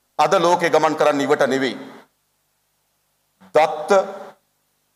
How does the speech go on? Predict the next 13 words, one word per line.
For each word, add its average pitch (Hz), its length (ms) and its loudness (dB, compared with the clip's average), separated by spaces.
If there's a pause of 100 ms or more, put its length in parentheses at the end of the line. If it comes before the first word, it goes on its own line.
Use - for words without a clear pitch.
(580)
දත්ත 156 320 0
විශ්ලේෂණය, 190 600 0 (960)
දත්ත - 340 0
විශ්ලේෂණ 196 500 -2
මත 170 200 0
එකතු 170 160 -6
කරගන්නා 170 480 2
තොරතුර, 208 380 2 (760)
ඒ 190 160 4
මත 220 200 2
එවන 170 240 2
එන 165 420 -2
පුරෝකතනය. 147 520 0